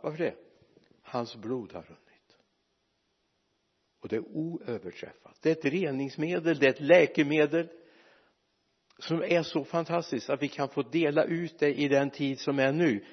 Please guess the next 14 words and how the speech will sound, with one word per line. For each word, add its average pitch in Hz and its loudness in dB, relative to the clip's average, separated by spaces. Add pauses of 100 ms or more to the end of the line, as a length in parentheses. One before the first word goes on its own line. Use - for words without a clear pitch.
(120)
Att - 0
människor 156 4
kan 151 2
få 151 4
möta 165 -2
det. 104 -4 (1400)
Så 156 4 (460)
jag 151 6
vet 165 2
inget 180 -2
som 165 -4
kan 156 0
reparera 151 4 (180)
syndasmärtan 139 -2